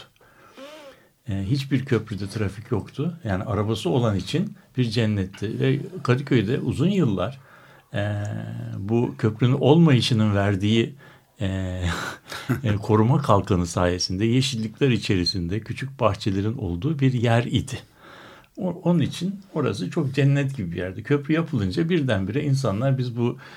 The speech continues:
şehirde yoğunlukta yaşayacağımıza", özellikle araba olanlar, arabaları olanlar, "bir ara-, hemen Kadıköy tarafında ev alalım." denildi ve Kadıköy'deki ev fiyatları inanılmaz bir şekilde arttı. Tabii eski oranın dokusu da, şeyleri de,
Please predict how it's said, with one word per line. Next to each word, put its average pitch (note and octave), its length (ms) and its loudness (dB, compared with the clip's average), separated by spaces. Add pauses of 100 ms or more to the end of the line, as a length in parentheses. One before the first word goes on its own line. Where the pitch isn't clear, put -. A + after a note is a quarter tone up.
(120)
şehirde A#2+ 440 4
yoğunlukta A#2 520 2
yaşayacağımıza", G#2 760 0
özellikle G#2+ 460 2
araba G#2 280 2
olanlar, F#2 580 -2
arabaları F2+ 440 0
olanlar, F#2+ 540 -4 (480)
"bir E2 260 -2
ara-, E2+ 120 0
hemen C#3+ 320 2
Kadıköy C3+ 400 2
tarafında A2 680 0
ev C#3 120 6
alalım." F2 480 2
denildi F2 340 -8 (260)
ve D#3 200 -2 (640)
Kadıköy'deki A#2 800 0
ev C#3 140 6
fiyatları G#2+ 540 -2
inanılmaz G#2 600 0
bir - 80 -12
şekilde F2 400 -8
arttı. A2+ 440 -2
Tabii B2+ 240 2
eski C3+ 380 0
oranın A#2 400 0
dokusu A2+ 420 -2
da, G2+ 180 0 (340)
şeyleri G2+ 540 2
de, G2 180 0